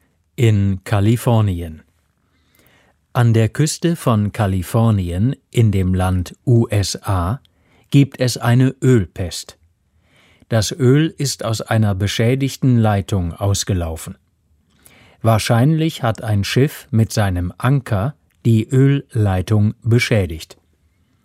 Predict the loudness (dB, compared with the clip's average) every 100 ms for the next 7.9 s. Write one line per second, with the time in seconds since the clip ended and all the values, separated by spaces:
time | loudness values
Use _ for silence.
0 | _ _ _ _ _ _ 0 4 4 2
1 | 0 0 2 4 2 0 -2 0 2 2
2 | 2 0 -2 -4 -4 -4 -2 -2 -2 -2
3 | 0 2 2 2 0 -4 2 2 2 -2
4 | -2 -4 -4 -8 -16 _ _ _ _ _
5 | _ _ _ 2 4 4 0 -2 -4 -4
6 | -2 -2 -2 -2 -4 _ -2 0 0 -4
7 | -2 -2 0 -2 -2 -2 -2 -2 -6